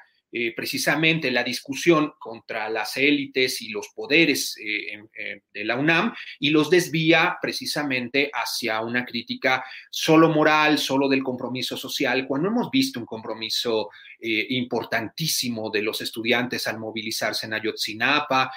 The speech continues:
al movilizarse incluso ahora recientemente en apoyo a los profesores de unam No Paga. En fin, creo que no son las coordenadas del debate. Y entonces por eso creo que en parte,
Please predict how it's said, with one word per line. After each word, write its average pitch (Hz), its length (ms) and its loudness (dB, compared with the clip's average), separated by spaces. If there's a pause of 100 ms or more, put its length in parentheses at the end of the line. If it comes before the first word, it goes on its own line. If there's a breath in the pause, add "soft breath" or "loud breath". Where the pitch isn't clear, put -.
(180 loud breath)
al 117 160 -4
movilizarse 120 640 0
incluso 135 360 0
ahora 147 280 4
recientemente 131 680 -2
en 113 80 -2
apoyo 139 340 0
a - 20 2
los 117 140 -2
profesores 117 640 -2
de 101 200 -6 (260 loud breath)
unam 123 360 -2
No 135 160 0
Paga. 151 380 4
En 131 120 -2
fin, 175 400 2
creo 185 280 6
que 196 80 6
no 170 120 6
son 156 320 2
las 151 140 0
coordenadas 127 680 0 (280 loud breath)
del 117 220 -2
debate. 113 440 0
Y 135 120 2
entonces - 240 2
por 139 160 4
eso 156 200 2
creo 170 320 6
que 131 120 0
en 113 120 -2
parte, 170 560 0